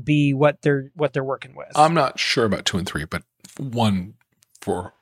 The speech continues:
Speaker 2: a hundred percent sure.
Speaker 1: Yeah, it was the, uh, w-, with the electric guitar to get levels
Speaker 2: Mm.
Speaker 1: line that made,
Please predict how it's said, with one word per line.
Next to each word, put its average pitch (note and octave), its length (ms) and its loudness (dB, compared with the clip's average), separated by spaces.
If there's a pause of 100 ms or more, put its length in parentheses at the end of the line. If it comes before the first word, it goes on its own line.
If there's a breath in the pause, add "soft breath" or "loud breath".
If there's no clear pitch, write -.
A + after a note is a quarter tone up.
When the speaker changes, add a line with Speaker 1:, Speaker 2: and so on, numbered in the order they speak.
(100)
Speaker 2:
a - 60 -4
hundred G#2+ 180 -2
percent - 200 -12
sure. - 240 -8 (840)
Speaker 1:
Yeah, F#3+ 240 4
it G#3 40 4
was A3 180 4
the, A#3 260 2 (200)
uh, F3+ 260 6 (420)
w-, F#3+ 280 0
with G#3+ 260 0
the A#3+ 100 2
electric F#3+ 540 4
guitar D#3 400 2
to D#3 140 -2
get C#3 280 0
levels C#3 720 -4 (140)
Speaker 2:
Mm. A2 320 0 (220)
Speaker 1:
line C#3 320 2
that D3 160 2
made, D3 400 4